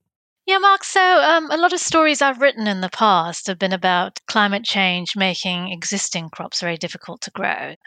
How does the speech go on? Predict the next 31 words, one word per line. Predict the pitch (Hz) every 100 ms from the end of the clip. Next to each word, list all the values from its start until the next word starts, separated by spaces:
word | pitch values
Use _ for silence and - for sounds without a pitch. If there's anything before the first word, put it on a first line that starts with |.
| - - -
Coffee | - 185 - 175
is | 165
a | 180
good | - - 403
example, | - - - 170 - 180 175 185
nuts | 180 180 -
like | 185 147 190
almonds | 175 175 175 170
in, | 170 170 - _
in | 196
California | 160 190 170 - 196 190 185 185 180 175
due | 170 165
to | - 160
water | 175 180
shortages, | - - 180 175 - - 170 165 165 160 - - - - - 240
lower | 185 180 175
yields | 170 170 170 170 165 -
in | 190 170 165 -
other | 202 185
crops. | - 226 170 - - - - - - - -
So | - 247
I | 247
wanted | 285 302
to | - 240
look | 233 -
at | 202 - - -
whether | 208 202 185
there | 190
were | 185 190 185
any | 175 175
positive | - 220 196 170 - 165